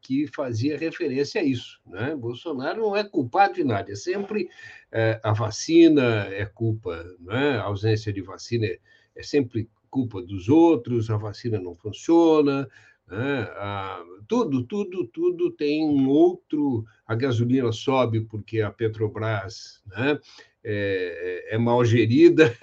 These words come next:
<laughs> né? Ele indica já o quarto presidente da Petrobras, né? E,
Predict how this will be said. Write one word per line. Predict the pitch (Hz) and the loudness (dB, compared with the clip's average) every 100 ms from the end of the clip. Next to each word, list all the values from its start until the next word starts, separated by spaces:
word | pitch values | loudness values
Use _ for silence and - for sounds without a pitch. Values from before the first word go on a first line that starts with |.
| 220 | 4
<laughs> | - | 4
né? | 160 117 180 - 185 190 | 2 4 4 0 -2 -4
Ele | 127 156 151 - | 2 6 6 6
indica | 160 107 123 143 160 147 120 160 113 | 2 0 0 0 2 2 0 -2 -8
já | 113 127 | 0 6
o | 151 139 | 6 6
quarto | 113 147 160 151 139 - | 2 6 8 8 4 -6
presidente | 123 127 120 123 123 120 | -6 -4 -4 -2 -2 0
da | 117 | 0
Petrobras, | 110 113 110 104 107 117 135 - _ _ - | -2 -2 -2 -2 0 2 0 -4 _ _ -10
né? | 98 143 - - - _ | -4 -4 -6 -16 -20 _
E, | 113 117 131 151 | -6 0 2 2